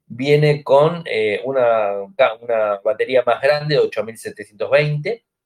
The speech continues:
tiene carga rápida en treinta y tres vatios, igualmente es rápida, o sea, es un poco menos que la otra, pero es rápida. Viene con, eh, interfaz miui para poder utilizarla, viene con Android once, obviamente.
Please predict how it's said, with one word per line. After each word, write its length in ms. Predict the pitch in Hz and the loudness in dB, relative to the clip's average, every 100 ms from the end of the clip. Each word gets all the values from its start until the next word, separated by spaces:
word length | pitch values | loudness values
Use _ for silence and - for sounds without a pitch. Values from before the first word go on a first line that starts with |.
| _ _ _ _ _ _ _ _ _ _ | _ _ _ _ _ _ _ _ _ _
tiene 560 | 135 139 139 139 135 131 | -4 -2 0 -2 -2 2
carga 280 | 127 120 120 | 4 4 4
rápida 360 | 131 131 123 | 4 2 -2
en 100 | 113 | -2
treinta 300 | 107 107 101 | -8 -12 -14
y 60 | 104 | -4
tres 180 | 120 120 | -4 2
vatios, 680 | 160 151 165 214 226 _ _ _ _ | 2 2 -2 -8 -10 _ _ _ _
igualmente 760 | _ 185 185 139 110 101 101 98 | _ 2 2 2 -2 -8 -8 -8
es 220 | 101 _ | -10 _
rápida, 360 | 117 110 127 107 | -2 0 0 -4
o 20 | |
sea, 120 | 107 | -4
es 60 | 101 | -12
un 80 | 101 | -12
poco 200 | 104 104 | -10 -8
menos 200 | 104 95 | -8 -6
que 80 | |
la 80 | 104 | -4
otra, 220 | 104 113 | -2 -2
pero 160 | 95 95 | -2 -4
es 60 | 110 | 0
rápida. 420 | 131 147 180 220 _ _ _ | 0 2 -4 -4 _ _ _
Viene 320 | 127 139 135 | -4 -2 0
con, 420 | 131 131 139 139 123 | 2 2 2 -4 -6
eh, 160 | 110 | -4
interfaz 840 | 107 113 107 110 - 120 120 117 - | -4 -6 0 0 2 2 2 -2 -16
miui 560 | 113 120 127 127 - _ | -12 -8 -8 -8 -14 _
para 360 | 104 95 95 - | -2 0 0 -2
poder 180 | 104 104 | -4 -4
utilizarla, 800 | 104 101 101 - 123 131 180 - | -8 -12 -10 2 2 4 -2 -4
viene 180 | 101 98 | -12 -8
con 100 | 98 | -4
Android 340 | 98 95 95 - | -4 -4 -8 0
once, 460 | 127 139 143 147 | 2 2 -2 -4
obviamente. 680 | 107 104 101 113 120 151 | -2 -2 -2 -4 -8 -10